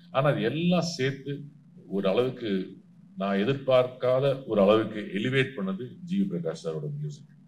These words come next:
அவரோட ரீரெக்கார்டிங் வந்து நிஜமாவே ரொம்ப ஃபேண்டாஸ்டிக்கா இருக்கு. அது நீங்க வந்து படத்தை பார்க்கும்போது உங்களுக்கு தெரியும், டிஃப்ரெண்ட் ஸ்டேஜஸ் இருக்கும். அந்த ஒவ்வொரு ஸ்டேஜுக்கும், அஹ், அந்த ஒவ்வொரு மூடை பொறுத்து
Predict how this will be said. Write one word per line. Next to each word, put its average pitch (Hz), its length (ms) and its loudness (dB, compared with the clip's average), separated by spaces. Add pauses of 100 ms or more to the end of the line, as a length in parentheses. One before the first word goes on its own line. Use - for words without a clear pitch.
(240)
அவரோட 87 360 0
ரீரெக்கார்டிங் 92 520 2
வந்து 95 280 0
நிஜமாவே 120 580 2 (540)
ரொம்ப 123 320 6
ஃபேண்டாஸ்டிக்கா 101 680 -2
இருக்கு. - 240 -8 (380)
அது 113 180 2
நீங்க 117 240 -6
வந்து 131 220 -2
படத்தை 139 320 2
பார்க்கும்போது 127 440 2
உங்களுக்கு 107 300 -6
தெரியும், 131 260 -6
டிஃப்ரெண்ட் 120 280 -8
ஸ்டேஜஸ் 131 500 -2
இருக்கும். 98 340 -6
அந்த 98 160 -6
ஒவ்வொரு 135 320 -2
ஸ்டேஜுக்கும், 139 600 -6 (500)
அஹ், 98 260 -2
அந்த 101 180 -4
ஒவ்வொரு 110 300 -2
மூடை 117 340 2
பொறுத்து 107 360 -6